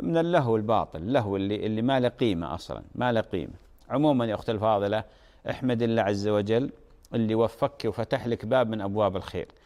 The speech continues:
ولا تندمين على هذا الأمر، لا تندمين على هذا الأمر،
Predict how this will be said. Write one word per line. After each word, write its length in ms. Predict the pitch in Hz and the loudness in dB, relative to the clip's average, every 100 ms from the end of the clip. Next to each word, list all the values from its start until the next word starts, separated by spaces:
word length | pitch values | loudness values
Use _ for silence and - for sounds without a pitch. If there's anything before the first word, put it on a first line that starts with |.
| - - | -20 -6
ولا 260 | 95 131 | 2 4
تندمين 600 | 143 160 151 143 143 135 | 4 0 0 2 2 2
على 220 | 107 110 107 | 0 0 0
هذا 280 | 110 107 | 0 0
الأمر، 480 | 107 98 110 101 - - _ - - | 0 0 0 -2 -4 -10 _ -16 0
لا 140 | 131 | 0
تندمين 520 | 131 135 110 104 101 | 2 -2 0 0 -2
على 200 | 90 98 | -2 -2
هذا 260 | 90 92 92 | 0 0 -2
الأمر، 300 | 85 92 | -4 -6